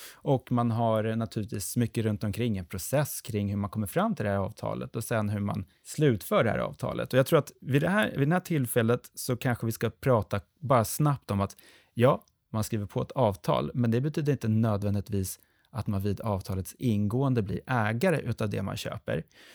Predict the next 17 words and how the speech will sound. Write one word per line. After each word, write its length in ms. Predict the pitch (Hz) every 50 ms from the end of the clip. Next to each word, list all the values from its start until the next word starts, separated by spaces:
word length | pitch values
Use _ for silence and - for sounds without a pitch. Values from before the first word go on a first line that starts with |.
| - - _ _
Utan 180 | - 113 113
då 60 | 120
brukar 220 | 123 131 127 - 143
man 120 | 143 131
skilja 360 | - - 147 127 117 117 117
på 120 | - - 113
det 200 | 110 110 107 101
som 140 | - 113 107
man 100 | 107 101
kallar 300 | - 123 107 104 98 98
för 260 | - 107 98 98 - - _ _ _ _
avtalets 500 | - 117 113 107 - 120 113 107 - 139
ingående, 580 | 143 127 123 117 123 139 147 147 151 156 160
på 160 | 151 - -
engelska 300 | 113 117 104 - - -
signing, 680 | - - - - - 78 98 107 127 156 190 240 269 285 - _ - - 160 - _ -
eller 580 | - 135 139 139 139 139 139 143 139 143 -